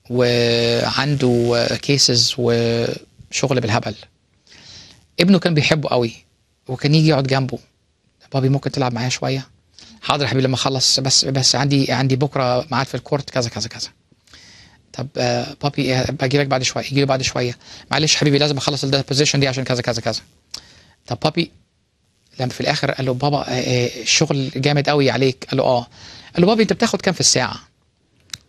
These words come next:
قال له: "أنا محامي كبير، فطبعًا يعني الساعة بتاعتي مثلًا مش عارف مية وعشرين دولار ولا مش عارف قد إيه." الواد قعد،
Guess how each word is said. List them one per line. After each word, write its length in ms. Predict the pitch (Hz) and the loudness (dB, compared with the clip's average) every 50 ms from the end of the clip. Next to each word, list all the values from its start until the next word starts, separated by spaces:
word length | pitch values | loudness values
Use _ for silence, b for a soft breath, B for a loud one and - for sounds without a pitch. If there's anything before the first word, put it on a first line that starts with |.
| _ _ - | _ _ -4
قال 180 | - 143 139 135 | -2 0 0 2
له: 280 | 139 135 131 131 131 131 | 2 2 2 2 2 0
"أنا 180 | 135 131 131 | 0 0 0
محامي 400 | 127 127 117 - - 143 147 135 | 0 0 -2 -2 -2 -2 -2 -2
كبير، 300 | 123 123 131 147 156 151 | 0 2 4 4 4 2
فطبعًا 760 | 127 - - 127 123 120 120 120 - 135 127 123 117 120 123 | 0 -2 -2 0 0 0 0 0 0 0 0 2 0 0 0
يعني 380 | 127 123 123 123 127 127 127 131 | 0 0 0 2 2 2 0 0
الساعة 280 | 117 - - 151 139 135 | 0 2 2 2 0 0
بتاعتي 300 | - - 147 143 - 139 | 0 -2 -2 -2 -2 -2
مثلًا 240 | 139 131 - 131 | -2 0 0 0
مش 140 | 120 110 - | 0 0 0
عارف 180 | 131 127 120 - | 0 -2 -2 0
مية 160 | 139 139 135 | 0 2 2
وعشرين 580 | 127 123 - - 131 131 139 135 131 131 127 120 | 2 0 0 0 2 2 2 2 2 0 0 2
دولار 280 | 123 127 135 135 131 | 2 2 2 2 2
ولا 180 | 131 127 117 123 | 2 0 0 0
مش 120 | - - | -2 -2
عارف 160 | 131 127 - | -4 -2 -2
قد 120 | - 117 113 | -4 -2 -2
إيه." 180 | 120 120 117 B B B B B B B B B B B B B B B - - - _ _ _ _ _ - - _ _ - - | -2 -2 -4 B B B B B B B B B B B B B B B -20 -20 -20 _ _ _ _ _ -20 -20 _ _ -4 -2
الواد 240 | 127 131 143 143 - | 0 0 0 0 -2
قعد، 340 | 139 135 131 143 160 - | -2 -2 -2 -2 -4 -6